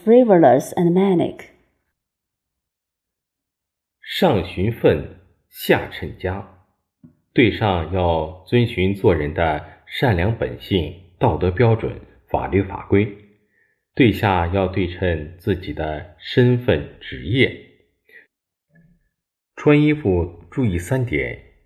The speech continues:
Speaker 2: 一是整洁大方、舒适合体；二是符合自己的身份、年龄；三是和自己的家庭条件相适应。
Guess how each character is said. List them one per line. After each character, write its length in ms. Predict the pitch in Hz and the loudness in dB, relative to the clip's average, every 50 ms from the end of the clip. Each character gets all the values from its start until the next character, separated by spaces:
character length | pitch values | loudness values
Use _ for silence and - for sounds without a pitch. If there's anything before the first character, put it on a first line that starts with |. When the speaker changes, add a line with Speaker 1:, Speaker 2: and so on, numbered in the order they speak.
| _ _ _ | _ _ _
Speaker 2:
一 220 | _ 120 117 117 117 | _ 2 4 4 4
是 380 | 107 - 98 90 85 78 76 73 - | 4 2 2 2 2 0 -2 -6 -4
整 200 | - 87 76 67 | -4 -4 -4 -4
洁 160 | - - 82 87 | -4 -4 -4 -4
大 220 | 87 113 87 - | -4 -6 -8 -6
方、 460 | - 101 101 98 98 113 120 - - _ | -2 0 0 0 0 -2 -4 -8 -18 _
舒 260 | - - - 147 147 | -18 -6 -4 -2 -2
适 120 | 147 - - | -2 -2 -6
合 240 | - - - 107 | -4 0 -2 -2
体； 340 | 120 - - - - - - - _ _ _ _ _ - _ _ | -2 -2 -8 -14 -16 -16 -20 -20 _ _ _ _ _ -20 _ _
二 220 | 107 98 87 87 | 0 0 0 0
是 300 | - - 87 80 78 - - - - _ _ _ | -4 -6 -6 -6 -6 -10 -14 -20 -20 _ _ _
符 140 | - 110 120 | 0 0 2
合 300 | - 95 95 95 104 104 | 2 2 2 2 2 -2
自 220 | 104 - - 104 | -4 -4 -6 -6
己 160 | 92 90 - | -6 -6 -8
的 240 | - - 78 78 73 71 | -6 -4 -4 -4 -4 -6
身 340 | - - - - 120 120 | -10 -6 0 2 4 4
份、 240 | 117 - 87 71 - | 4 0 -4 -4 -4
年 180 | 120 123 - 98 | -6 -4 -4 -4
龄； 260 | 110 - 131 127 - - - _ _ _ _ _ _ - - - _ | -4 -4 -8 -10 -12 -14 -20 _ _ _ _ _ _ -20 -20 -20 _
三 260 | _ - - 123 120 117 | _ 0 2 2 4 2
是 160 | - 113 98 | 2 0 -2
和 180 | 87 - 101 | 0 0 -2
自 180 | 104 - - 104 | -2 0 -4 -6
己 200 | 90 - - 73 | -6 -6 -10 -6
的 280 | - 85 82 82 78 73 | -4 -4 -4 -2 -4 -8
家 240 | - - - 101 110 | -8 -4 -4 -4 -2
庭 160 | - - 110 | -2 -4 -4
条 220 | 101 - 90 - - | -4 -4 -12 -14 -6
件 200 | - 92 82 78 | -2 -2 -2 -2
相 200 | - - 101 104 | -2 -4 -4 -4
适 180 | - - - | -2 0 -2
应。 240 | 95 73 - 69 - | 0 0 -4 -8 -10